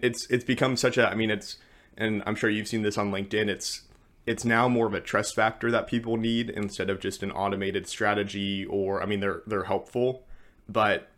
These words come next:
people are, there's a lot more transparency that needs to happen within all the different social channels that we're advising our clients anytime we take them on, that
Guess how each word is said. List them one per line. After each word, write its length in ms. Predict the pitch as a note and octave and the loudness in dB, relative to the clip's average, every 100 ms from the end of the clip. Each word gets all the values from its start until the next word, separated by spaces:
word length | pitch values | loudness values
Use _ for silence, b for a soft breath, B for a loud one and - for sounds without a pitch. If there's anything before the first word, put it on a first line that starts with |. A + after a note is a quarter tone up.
| - | -4
people 320 | B2+ A#2+ A2 | -2 0 2
are, 240 | G#2+ G#2 G2+ - | 2 0 -4 -14
there's 220 | G#2 A2+ G#2+ | -2 0 2
a 40 | |
lot 300 | G2+ A2 - | 4 4 4
more 160 | A2 G#2 | 0 -2
transparency 920 | - G#2 G2+ - G2+ F#2 - - G2+ | 0 -2 -2 -2 0 0 -8 -8 -4
that 140 | F#2+ | -2
needs 180 | G2 F#2 | -4 -6
to 60 | F#2 | -4
happen 600 | F#2 F#2 G2 G2+ G#2 G2+ | 0 0 0 -2 -2 -2
within 240 | G#2 G#2 | -4 -2
all 100 | G2 | -2
the 80 | F#2+ | -2
different 280 | F#2+ F#2+ E2 | -4 -6 -8
social 340 | - F2+ A2 | -6 -4 -4
channels 600 | G#2+ A2 A#2 B2 C3+ - - b b b b | -2 -2 0 -2 -4 -8 -14 b b b b
that 360 | G#2 F#2+ - - | 2 2 2 -8
we're 300 | G#2+ A#2 C3 | 0 4 4
advising 480 | A2 G2+ G2+ G2 G#2 | 4 2 2 2 0
our 120 | A2+ | 0
clients 520 | - F#2+ F#2 F#2 - | 0 -4 -2 -4 -4
anytime 320 | G2+ F#2+ G2 | -2 -2 -2
we 100 | F#2+ | -2
take 220 | F#2 G2+ G2 | -2 -2 -2
them 160 | F#2 | -6
on, 380 | F2+ F#2+ G2+ A#2 b b b b | -4 -4 -4 -6 b b b b
that 360 | G2+ G2 - | 0 2 0